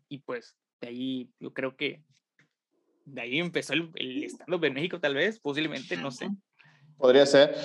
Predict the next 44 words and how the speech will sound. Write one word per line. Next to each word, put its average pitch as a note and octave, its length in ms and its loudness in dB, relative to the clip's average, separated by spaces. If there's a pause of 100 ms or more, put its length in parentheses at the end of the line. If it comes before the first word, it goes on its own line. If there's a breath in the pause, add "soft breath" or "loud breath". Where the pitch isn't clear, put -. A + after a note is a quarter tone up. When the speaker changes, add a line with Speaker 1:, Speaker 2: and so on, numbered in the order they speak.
(140 loud breath)
Speaker 3:
Y F3 100 12
Luis, G3 220 6
cuéntanos, G#3 560 4
este, D#3+ 280 4
¿has E3 120 2
estado G#3+ 800 4
en D3+ 560 0
algún C#3+ 260 -2
concurso F#3 600 0
o E3+ 440 6
te D3+ 80 0
has C#3+ 120 -4
parado F#3 520 2
un G3 140 -4
día, A#3 180 -4
o D#3 80 -2
algún E3 380 0
momento G3+ 360 0 (200)
de D3 180 2
tu C#3+ 140 -6
vida F3+ 260 2
te E3+ 80 2
has D#3+ 120 0
parado E3 320 4
y E3 80 4
has D#3 100 4
dicho, D#3 240 0
"¿A C3+ 100 2
qué? D3 220 0 (420)
Aquí D#3 240 6
estos, G3+ 240 4
con G3+ 160 6
estos G#3 220 2
completos G3 480 2
extraños G#3+ 360 0
voy F#3+ 120 2
a - 40 -8
contarme, G3+ 840 0 (100)
este, - 200 -20
una C#3+ 100 0
anécdota C#3 520 4
o A#2 180 6
algo B2+ 120 8
así"? B2+ 180 -8